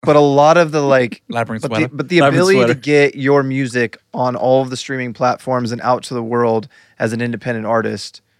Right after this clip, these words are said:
Speaker 1: kind of forced a lot more weirdness, for lack of a better term, into the mainstream. A lot more unique
Speaker 2: I think
Speaker 1: creativity, like
Speaker 2: originality.
Speaker 3: But I think it
Speaker 1: There's a lot
Speaker 3: existed.
Speaker 1: less
Speaker 3: Like, F K
Speaker 1: formulaic.
Speaker 3: Twigs just reminds me of, like, a new age Kate Bush,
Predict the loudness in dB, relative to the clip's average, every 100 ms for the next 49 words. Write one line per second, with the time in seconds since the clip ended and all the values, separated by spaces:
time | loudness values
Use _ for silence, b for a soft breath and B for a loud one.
0 | _ _ _ _ _ -14 -2 0 0 -2
1 | -6 -6 -2 0 -2 -6 -2 2 2 2
2 | -2 -2 -4 -8 _ _ _ _ -16 -6
3 | 0 0 0 -4 -6 -6 -2 0 -2 -2
4 | -2 -2 -4 -6 -8 -12 _ _ _ _
5 | -6 -4 -4 -4 -4 -6 -10 -16 -20 _
6 | _ _ _ -4 2 2 4 2 2 2
7 | -4 -4 -2 2 0 0 0 2 2 2
8 | 4 2 0 -2 0 0 0 -2 -2 0
9 | 0 -2 -4 -2 0 0 2 2 2 2
10 | 0 0 0 0 0 0 0 -2 -2 -8
11 | -6 -4 -2 -4 -6 -6 -6 -8 -8 -8
12 | -10 -14 -18 -10 -10 -10 -16